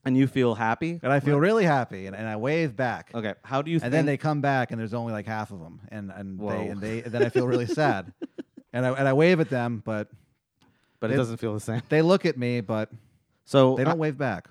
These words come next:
Speaker 1: how do you, how do you think the, the, the remaining firemen and the remaining dogs on that fire truck feel?
Speaker 2: Um, probably pretty crummy.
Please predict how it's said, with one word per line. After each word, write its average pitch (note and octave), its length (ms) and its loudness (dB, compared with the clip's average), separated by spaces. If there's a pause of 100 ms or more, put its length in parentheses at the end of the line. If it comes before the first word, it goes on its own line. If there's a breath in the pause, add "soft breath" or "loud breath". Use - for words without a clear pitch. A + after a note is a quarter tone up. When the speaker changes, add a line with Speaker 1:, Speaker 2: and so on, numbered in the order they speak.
(140)
Speaker 1:
how C#3+ 100 4
do E3 60 0
you, D3+ 100 -6
how D#3 80 2
do E3+ 60 2
you E3 60 -2
think D#3 200 -4
the, B2 340 -2
the, G#2 480 -2 (320)
the G#2 160 0
remaining A2 420 0
firemen G#2+ 540 -2
and F#2+ 200 -6
the F#2 180 -4
remaining G2 420 -4
dogs F#2 360 -6
on F2 80 -10
that E2 120 -10
fire F#2 220 -4
truck - 180 -12
feel? A#1+ 300 -14 (1900)
Speaker 2:
Um, A2 580 -4 (260)
probably B2+ 300 -4
pretty B2 200 -6
crummy. G2+ 400 -6